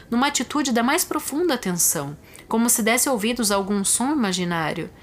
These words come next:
Não admira que sua situação terrificasse, que me contagiasse.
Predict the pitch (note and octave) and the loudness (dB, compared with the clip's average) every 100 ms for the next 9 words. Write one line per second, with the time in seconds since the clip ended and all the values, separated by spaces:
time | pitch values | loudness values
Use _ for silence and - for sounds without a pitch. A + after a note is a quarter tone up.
0 | - - - A#3+ C#4+ D#4 B3+ B3+ E4 D4+ | -16 -16 -6 0 2 2 2 2 2 0
1 | C4+ A#3 C4 B3+ C4+ C#4 C4 - B3+ D4 | 0 -2 2 2 0 0 0 2 2 0
2 | - B3+ C4+ - F4+ - A#3+ B3+ - - | 0 0 0 -2 -4 0 2 2 2 -2
3 | F#3 - - - - - - D4+ - D#4 | -4 -10 -20 -20 -12 -2 0 2 0 0
4 | E4 D4+ D#4 B3 C4 - - | 0 2 4 4 2 0 -2